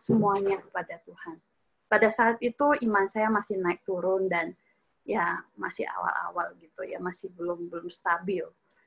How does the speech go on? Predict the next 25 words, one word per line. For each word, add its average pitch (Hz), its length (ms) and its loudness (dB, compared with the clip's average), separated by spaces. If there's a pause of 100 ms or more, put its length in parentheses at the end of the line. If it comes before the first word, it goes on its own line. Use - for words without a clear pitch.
(120)
Dan 170 80 -2
sampai 180 320 -2
sekarang 208 320 4
saya 214 160 2
juga 202 160 0
masih 175 400 -4
berusaha 196 560 2
untuk 190 320 0 (960)
lebih 208 560 2 (720)
setia 226 480 6
lagi 196 320 2
di 196 160 0
dalam 175 480 -4 (240)
mengikuti 185 720 -6
Tuhan 190 320 -6
Yesus - 320 -10
kita. 180 320 -12 (1200)
Dan 208 320 6
selama 208 400 6
setahun 202 480 4
di 208 160 -4
sana, 233 560 6 (560)
saya 185 240 6
sakit-sakitan 196 1040 0
terus. 226 480 4